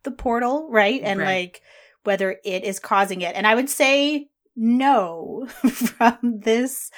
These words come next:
Speaker 1: like, this scene, because I'm like, if he's, or it, or whatever, is causing this, then, first of all, like, w-, it doesn't seem to be chasing Nancy at the moment where she goes through the w-,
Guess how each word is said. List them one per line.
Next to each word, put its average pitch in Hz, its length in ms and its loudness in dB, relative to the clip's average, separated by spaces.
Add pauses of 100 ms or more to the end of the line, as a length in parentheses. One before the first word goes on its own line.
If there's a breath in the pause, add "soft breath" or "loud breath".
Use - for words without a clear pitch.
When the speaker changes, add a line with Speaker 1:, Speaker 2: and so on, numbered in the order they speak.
(560 loud breath)
Speaker 1:
like, 202 260 2
this 233 260 4
scene, 254 400 2
because 214 280 4
I'm 226 100 4
like, 208 340 2 (240)
if 233 220 -2
he's, 294 640 -4 (100)
or 220 100 2
it, 214 360 0
or 185 160 -4
whatever, 196 380 -2
is 208 200 -6
causing 254 540 4
this, - 420 -12
then, 202 520 2 (1000 loud breath)
first 247 260 2
of 233 80 2
all, 202 420 2
like, 202 180 0
w-, 202 240 -14 (380)
it 247 200 -4
doesn't 302 280 8
seem 381 100 4
to 302 60 0
be 285 100 4
chasing 233 360 0
Nancy 233 260 -2
at 226 40 -4
the 220 60 -4
moment 208 260 -4
where 208 100 -2
she 214 120 -6
goes 190 240 -4
through 185 300 -8
the 185 160 -8
w-, 180 200 -14